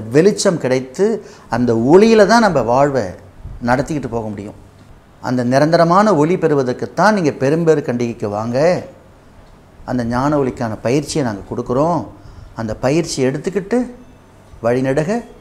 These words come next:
பிரகாசமா போங்கன்னு சொல்றோம். உலகத்துல எந்த ஒரு மனித குலத்துக்கும் தீர்வே இல்லைன்னு இனி சொல்லிட முடியாத அளவுக்கு ஒரு உத்தரவாதமான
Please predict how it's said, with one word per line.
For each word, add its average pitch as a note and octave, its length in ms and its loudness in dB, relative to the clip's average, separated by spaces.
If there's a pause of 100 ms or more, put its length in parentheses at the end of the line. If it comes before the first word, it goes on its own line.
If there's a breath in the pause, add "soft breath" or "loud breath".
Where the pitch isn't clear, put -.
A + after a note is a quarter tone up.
(840)
பிரகாசமா C#3 560 -2
போங்கன்னு B2 440 -6
சொல்றோம். - 240 -16 (540)
உலகத்துல E3+ 560 2 (100)
எந்த E3 460 2
ஒரு D3 200 0 (340)
மனித C3+ 300 0
குலத்துக்கும் B2 580 -4 (1160)
தீர்வே F3 420 6 (120)
இல்லைன்னு G3 600 4 (480)
இனி A#2+ 240 0
சொல்லிட C#3+ 300 0
முடியாத C3 400 0
அளவுக்கு C#3+ 400 -2 (680)
ஒரு A#2 140 -4
உத்தரவாதமான D3+ 680 4